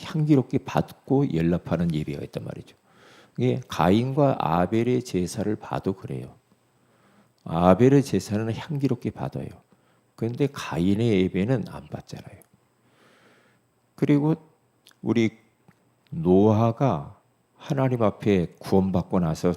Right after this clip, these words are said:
첫 번째로 막 하나님께 제 예배를 드리는데, 어,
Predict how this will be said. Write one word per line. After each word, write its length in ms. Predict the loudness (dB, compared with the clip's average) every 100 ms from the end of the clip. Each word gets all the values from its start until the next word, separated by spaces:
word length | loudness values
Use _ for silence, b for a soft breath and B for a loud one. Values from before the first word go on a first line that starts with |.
| -4 -12
첫 260 | -10 0
번째로 480 | 2 2 0 -4 -2
막 300 | -2 -2 -4 b b b b b b -6
하나님께 640 | 0 2 2 0 0 0 -4 -14
제 380 | -4 0 0 -2 -12 _ _ -4
예배를 340 | 0 2 0 0
드리는데, 640 | -2 -4 -4 -4 -4 -4 b b b b b b _ -8
어, 300 | -4 -4